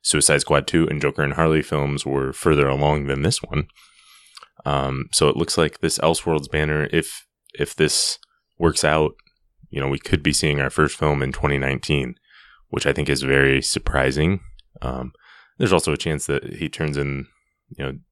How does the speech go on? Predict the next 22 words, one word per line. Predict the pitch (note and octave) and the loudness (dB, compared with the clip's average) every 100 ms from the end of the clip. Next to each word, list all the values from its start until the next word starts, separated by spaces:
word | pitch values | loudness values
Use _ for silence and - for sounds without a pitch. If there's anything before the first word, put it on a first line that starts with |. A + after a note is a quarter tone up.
| - | -14
uh, | C2+ C2+ C2+ | -10 -8 -8
they | C2+ | -6
turn | - D#2+ | -2 0
in | C#2+ | 0
the | C#2 | -2
first | E2 D2 | -4 -2
draft | D2 C#2 - | 0 0 -2
of | |
the | C2 | -6
script | - D2 - - _ _ _ _ | -4 -6 -6 -20 _ _ _ _
and | - C2+ | -6 -4
it's | - | -4
terrible. | - E2 F2 B1+ C2 - | 2 4 4 2 -4 -6
And | B1+ | -6
Warner | C#2 C2+ | -4 -2
Brothers | C2+ C#2 C2 | 0 0 0
says, | C#2 C2+ - - | -2 -2 -6 -6
"What | - C2+ | 2 2
were | C#2 | 2
we | C#2 | 0
thinking?" | - G2 C2 C#2+ - - - - - | 0 0 0 -2 -8 -20 -20 -20 -10
Uh, | - B1 | -6 -4